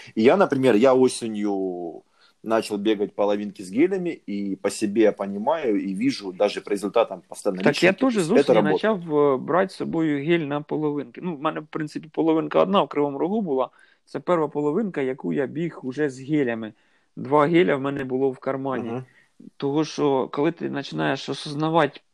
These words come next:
Speaker 2: понімаєш це все енергообезпечення організму, коли ти біжиш в удовольствие, як я, допустим, пейсмейкером,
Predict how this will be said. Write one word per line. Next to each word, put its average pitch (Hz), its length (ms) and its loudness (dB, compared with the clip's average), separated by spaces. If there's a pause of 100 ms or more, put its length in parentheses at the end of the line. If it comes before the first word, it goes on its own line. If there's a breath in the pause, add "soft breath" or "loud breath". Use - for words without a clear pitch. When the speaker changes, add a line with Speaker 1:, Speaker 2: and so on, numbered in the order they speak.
Speaker 2:
понімаєш 151 640 0
це 151 220 -4
все 147 420 0
енергообезпечення 143 880 -2
організму, 143 540 -2 (540 soft breath)
коли 175 200 6
ти 175 100 -4
біжиш 170 340 0
в 180 40 -6
удовольствие, 190 500 4
як 135 80 -2
я, 139 80 6
допустим, 131 500 -2
пейсмейкером, 131 800 2